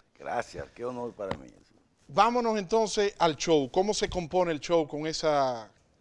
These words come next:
Speaker 2: constelación de estrellas?
Speaker 1: Bueno, eso fue un equipo. Nosotros llegamos al show del mediodía, ya estaba Julio César Matías,
Speaker 2: Pololo.
Speaker 1: estaba María Cristina Camilo,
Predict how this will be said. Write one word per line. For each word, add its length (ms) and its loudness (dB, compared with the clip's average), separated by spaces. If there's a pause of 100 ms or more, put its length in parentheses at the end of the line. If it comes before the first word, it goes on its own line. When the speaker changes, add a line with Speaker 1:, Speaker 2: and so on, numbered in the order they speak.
(160)
Speaker 2:
constelación 580 -2
de 60 -4
estrellas? 720 -12 (180)
Speaker 1:
Bueno, 460 0
eso 380 -4
fue 320 -2
un 120 -8
equipo. 560 -12 (380)
Nosotros 640 -4 (320)
llegamos 720 0
al 240 -2
show 320 -6
del 100 -4
mediodía, 400 -4
ya 160 -2
estaba 460 2 (220)
Julio 260 -8
César 300 -6
Matías, 460 -6 (200)
Speaker 2:
Pololo. 480 -6
Speaker 1:
estaba 720 -4
María 340 -8
Cristina 500 -12
Camilo, 540 -8